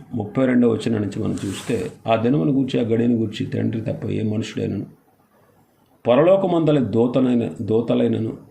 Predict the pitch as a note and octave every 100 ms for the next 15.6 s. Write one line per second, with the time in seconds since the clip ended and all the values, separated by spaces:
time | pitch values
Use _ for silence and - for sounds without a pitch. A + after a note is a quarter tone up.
0 | _ - G#2+ A2+ C#3 C3 A#2+ A#2+ C3 G#2
1 | F#2+ D#2+ - - _ _ _ _ _ _
2 | _ _ _ _ _ _ - _ - G2
3 | A2+ C3 C#3 B2 A#2 A2+ C#3 G#2+ A2+ C3
4 | A2+ A2+ A#2+ G2+ G2 F2+ - G2+ A2+ -
5 | A2+ D#3 D3 B2+ C#3 B2 - D#3 C#3+ E2+
6 | - - B2 A#2+ B2 D3+ G3 A3+ G3+ F#3
7 | C#3+ G2+ A2+ D3+ D3+ F#3 D#3 C3 D3 C3
8 | B2 G2+ - - - - _ _ _ _
9 | _ _ - B2+ C3 G3+ G3 F#3+ F#3+ F#3
10 | F#3+ E3 D#3+ D#3+ D#3 D3+ - C3 D#3+ E3+
11 | D3+ C3 B2 G#2+ A2 A#2+ C#3+ B2+ B2 A#2
12 | B2+ A#2 G#2 A2 A#2 A#2 A2+ A2 G#2+ G2
13 | G2 G2+ G2+ G2+ A#2 - C3 E3+ F3 F3
14 | D3+ C3 C#3+ D3+ C#3+ C#3 C3+ B2+ B2 B2
15 | A#2 A2+ A2 F#2+ -